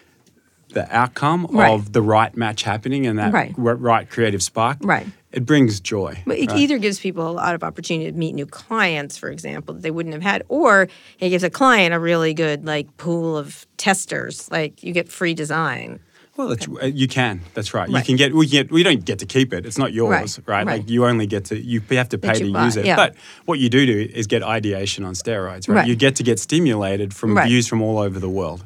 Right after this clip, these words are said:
Speaker 2: Right. Do you ever imagine this becomes computer generated? I was gonna get to that by the end,
Speaker 1: Mm-hmm.
Speaker 2: uh, to finish up to talk about this. Do you imagine? So here you are linking creatives with people who need creative stuff, a-, as you might do anything else,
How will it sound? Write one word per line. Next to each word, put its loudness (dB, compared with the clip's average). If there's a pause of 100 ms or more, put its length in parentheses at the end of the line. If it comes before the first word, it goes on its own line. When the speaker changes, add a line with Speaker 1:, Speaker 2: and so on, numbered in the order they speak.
(160)
Speaker 2:
Right. 0
Do -2
you 4
ever -2
imagine 2
this -2
becomes -4
computer -4
generated? -2
I -2
was -8
gonna -2
get -4
to -8
that -8
by -6
the -2
end, 0
Speaker 1:
Mm-hmm. 0
Speaker 2:
uh, -4 (100)
to -20
finish -4
up -2
to -10
talk -2
about -4
this. -6
Do -8
you 0
imagine? 0 (280)
So 4
here 4
you 4
are 6
linking 0
creatives 2
with -2
people -4
who 0
need -2
creative -6
stuff, -12 (360)
a-, -4
as -2
you -2
might -2
do -4
anything -2
else, -2